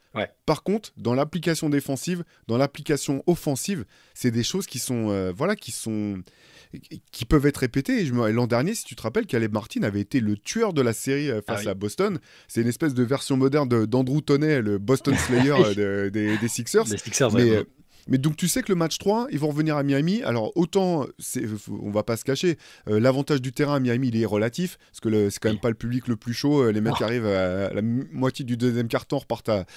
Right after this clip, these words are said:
Speaker 2: à la moitié du troisième, en gros, euh, sauf si c'est serré. Mais
Speaker 1: Ouais.
Speaker 2: par contre, euh, en termes de confiance, cette équipe de Miami, elle va arriver... Euh, en fait, euh, Jimmy Butler, pas Jimmy Butler, tu sais, on dirait le, tu sais, le même, je sais pas si tu vois, où tu vois Jokic avec un dourag et qui est là,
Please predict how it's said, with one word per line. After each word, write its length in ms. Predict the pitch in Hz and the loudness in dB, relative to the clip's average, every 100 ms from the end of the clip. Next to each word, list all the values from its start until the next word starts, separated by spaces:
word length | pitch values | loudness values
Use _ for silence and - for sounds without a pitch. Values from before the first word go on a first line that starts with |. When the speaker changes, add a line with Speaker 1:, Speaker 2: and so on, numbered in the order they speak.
| - - | -18 -4
Speaker 2:
à 60 | 110 | 0
la 80 | |
moitié 260 | 113 120 113 | 2 0 -2
du 80 | 110 | -4
troisième, 420 | 117 127 165 165 | 2 2 4 2
en 60 | 147 | 4
gros, 200 | 180 202 - - 110 | 2 0 -8 -6 -2
euh, 60 | |
sauf 160 | 107 135 | -2 -2
si 140 | - | -2
c'est 140 | 160 120 | 0 0
serré. 340 | - 143 185 - - - | 2 2 2 -2 -10 -2
Mais 100 | 120 | 0
Speaker 1:
Ouais. 80 | 117 | 2
Speaker 2:
par 140 | 127 | 0
contre, 280 | 190 208 117 | 0 0 0
euh, 80 | 110 | -2
en 120 | 110 | 0
termes 220 | 139 117 | 0 0
de 60 | 110 | -2
confiance, 420 | 117 - 190 - | -4 -2 -4 -4
cette 280 | - 120 120 | -2 -2 -2
équipe 220 | - 120 | -6 -2
de 80 | 110 | 0
Miami, 320 | 104 104 160 | 2 2 2
elle 140 | 120 | 0
va 80 | 95 | 0
arriver... 320 | 95 107 147 110 | -2 0 0 0
Euh, 80 | 85 | -2
en 260 | - _ - | -10 _ -4
fait, 160 | 139 104 | -4 -2
euh, 80 | 95 | -4
Jimmy 280 | 110 120 113 | -2 -2 0
Butler, 320 | 110 - 151 - | -2 0 -2 0
pas 100 | 113 | -2
Jimmy 240 | 110 110 | -2 -2
Butler, 300 | 104 104 156 147 | -2 -2 -4 -2
tu 60 | |
sais, 40 | 143 | -2
on 80 | 123 | 0
dirait 240 | 120 127 | 2 2
le, 400 | 113 107 104 104 - - - | 4 4 4 2 -4 -18 -12
tu 140 | - | -4
sais, 140 | 156 | 2
le 160 | 147 131 | 2 4
même, 200 | 160 151 | 4 4
je 60 | 127 | 2
sais 80 | |
pas 140 | 120 127 | 2 0
si 80 | - | 0
tu 100 | 127 | 0
vois, 120 | 143 | 2
où 80 | 123 | 2
tu 80 | 117 | 2
vois 80 | 113 | 2
Jokic 380 | 117 - 143 | 0 -4 -2
avec 160 | 123 - | 0 2
un 100 | 113 | 0
dourag 400 | 120 123 139 131 | 2 2 4 2
et 80 | 104 | -2
qui 140 | - | -2
est 20 | |
là, 140 | 120 | -2